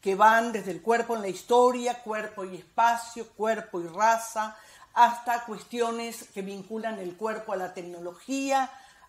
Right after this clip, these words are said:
a la enfermedad, a, eh, la violencia, al afecto, al dolor y al transhumanismo.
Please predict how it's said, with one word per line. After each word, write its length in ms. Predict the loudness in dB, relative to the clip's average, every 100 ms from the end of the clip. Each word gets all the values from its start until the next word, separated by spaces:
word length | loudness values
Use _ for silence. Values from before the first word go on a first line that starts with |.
| 4
a 220 | 6 6
la 160 | 4 -4
enfermedad, 1000 | -6 -12 -12 -10 2 6 6 4 0 -8 -20 _
a, 480 | 0 4 6 6 4
eh, 220 | -4 -4 -2
la 200 | 0 0
violencia, 920 | -2 6 6 6 0 -6 2 2 2
al 260 | 0 -2
afecto, 840 | -4 -4 -4 -4 -10 _ -6 -6 -8 -20 _
al 180 | -8 -4
dolor 680 | -2 0 4 4 2 -4 -12 -10
y 160 | -6
al 280 | -4 -4 -6
transhumanismo. 1000 | -4 -4 -4 -10 -14 -14 -16 -18 -20